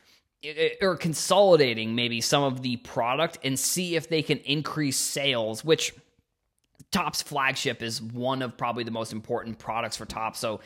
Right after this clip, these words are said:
I doubt they would wanna do this, but I just think that it would give, it would potentially give the product and the brand a little bit more equity when it came to that specific rookie card, because when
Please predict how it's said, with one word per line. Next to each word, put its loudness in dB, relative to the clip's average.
I -2
doubt 2
they 8
would 4
wanna -2
do -2
this, 4
but -2
I 4
just -4
think -4
that 0
it -4
would -2
give, 2
it 4
would 6
potentially 0
give 0
the 6
product -2
and -2
the -4
brand -2
a -4
little -2
bit -4
more -4
equity 0
when -6
it -10
came -4
to -6
that 2
specific -6
rookie 2
card, 2
because 2
when 4